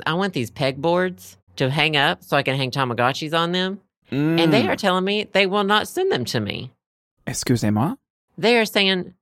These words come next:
Speaker 1: no. So I'm very mad, and, um, I'm just beside myself, really.
Speaker 2: What's,
Speaker 1: And
Speaker 2: what's
Speaker 1: if
Speaker 2: the
Speaker 1: anyone wants to drive me to ikea, let me know.
Speaker 2: I mean, how big are, how big is this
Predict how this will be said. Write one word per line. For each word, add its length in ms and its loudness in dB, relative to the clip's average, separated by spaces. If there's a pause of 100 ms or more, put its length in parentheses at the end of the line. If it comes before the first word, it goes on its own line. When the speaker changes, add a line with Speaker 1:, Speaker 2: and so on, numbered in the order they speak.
(160)
Speaker 1:
no. 360 0 (320)
So 420 0
I'm 160 0
very 220 2
mad, 500 2 (440)
and, 460 0 (120)
um, 440 0 (520)
I'm 200 2
just 300 -6
beside 460 0
myself, 640 -6
really. 540 -4 (160)
Speaker 2:
What's, 320 2
Speaker 1:
And 300 2
Speaker 2:
what's 220 4
Speaker 1:
if 80 4
Speaker 2:
the 60 6
Speaker 1:
anyone 500 4
wants 440 -6 (220)
to 160 -4
drive 380 2
me 360 -2
to 160 -2
ikea, 640 0 (540)
let 220 2
me 140 0
know. 260 -6 (380)
Speaker 2:
I 80 6
mean, 220 4
how 200 2
big 180 4
are, 160 4
how 140 2
big 180 4
is 140 0
this 400 -4